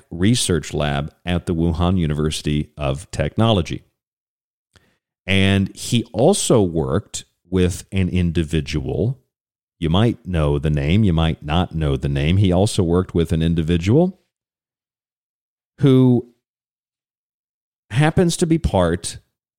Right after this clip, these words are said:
of this wonderful pharmaceutical terrorism that we are experiencing on a day-to-day basis. And that is a man that goes by the name of Robert Langer. Robert Langer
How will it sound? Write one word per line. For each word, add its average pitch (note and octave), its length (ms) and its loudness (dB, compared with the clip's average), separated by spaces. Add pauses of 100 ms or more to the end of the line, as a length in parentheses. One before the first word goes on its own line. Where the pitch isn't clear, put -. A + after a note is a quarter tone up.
(960)
of G2 180 0
this G2+ 220 0
wonderful A#2 720 2
pharmaceutical F#2 1200 0 (640)
terrorism F2 720 2
that D#2 160 0
we D#2 300 0
are C#2 380 -2 (180)
experiencing D#2+ 800 -2
on E2 60 0
a D#2+ 40 0
day-to-day D2+ 380 -2
basis. D2 460 -2 (420)
And G#2 140 2
that D3+ 120 4
is E3 120 4
a D#3 40 2
man B2 640 2
that F#2+ 120 0
goes A#2 180 4
by C#3+ 140 2
the C3+ 80 -2
name A2 240 2
of F2+ 140 0
Robert F#2+ 460 0
Langer. D#2+ 500 0 (1080)
Robert G#2 360 0
Langer G#2+ 580 2